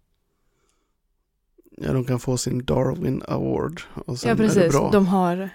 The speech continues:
Speaker 2: de har... De har liksom strukit sig själva från deltagarlistan.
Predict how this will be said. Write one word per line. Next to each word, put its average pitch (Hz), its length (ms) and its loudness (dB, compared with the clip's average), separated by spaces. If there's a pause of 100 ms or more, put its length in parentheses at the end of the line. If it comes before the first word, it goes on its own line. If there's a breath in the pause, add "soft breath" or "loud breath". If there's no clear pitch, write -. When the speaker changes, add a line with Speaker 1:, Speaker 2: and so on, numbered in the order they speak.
Speaker 2:
de 202 200 4
har... 185 420 2 (2500)
De 214 180 4
har 196 60 4
liksom 185 240 0
strukit 175 440 -2
sig 180 140 -4
själva 175 400 -2
från 185 420 -6
deltagarlistan. 180 920 -6